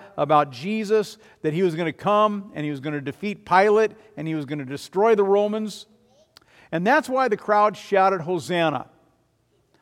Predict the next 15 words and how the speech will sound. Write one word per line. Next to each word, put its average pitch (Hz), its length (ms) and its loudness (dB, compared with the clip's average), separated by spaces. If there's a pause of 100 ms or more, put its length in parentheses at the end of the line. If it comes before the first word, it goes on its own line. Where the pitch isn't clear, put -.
Hosanna! 170 640 -2
Hosanna 190 680 0
to 185 140 0
the 165 40 -4
Son 185 240 -4
of 156 140 -4
David!" 151 480 -4 (640)
Um, 160 340 2 (480)
the 180 100 2
word 269 300 2
Hosanna 208 640 2
means 175 480 -6 (140)
"save 220 360 2
us 196 240 2
now." 156 500 -2